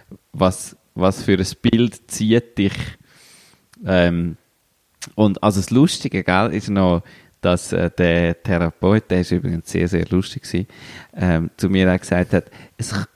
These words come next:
es kann auch sein, dass sie und ihre Partnerin vollkommen verschiedene Wozus haben. Also, und das muss nicht schlecht sein.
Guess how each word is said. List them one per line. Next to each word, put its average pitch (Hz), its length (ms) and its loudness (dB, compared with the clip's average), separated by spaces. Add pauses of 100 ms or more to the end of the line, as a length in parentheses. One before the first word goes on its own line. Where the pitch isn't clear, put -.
(140)
es - 220 0
kann 98 180 4
auch 95 100 2
sein, 101 400 2
dass 92 220 0
sie 104 200 2
und 90 120 0
ihre 85 160 2
Partnerin 85 520 -2
vollkommen 113 720 0
verschiedene 123 680 -4
Wozus 117 680 0
haben. 85 340 -6 (920)
Also, 95 280 0
und 95 180 0
das 104 100 0
muss 107 200 2
nicht 117 240 2
schlecht 117 520 -2
sein. 80 300 -6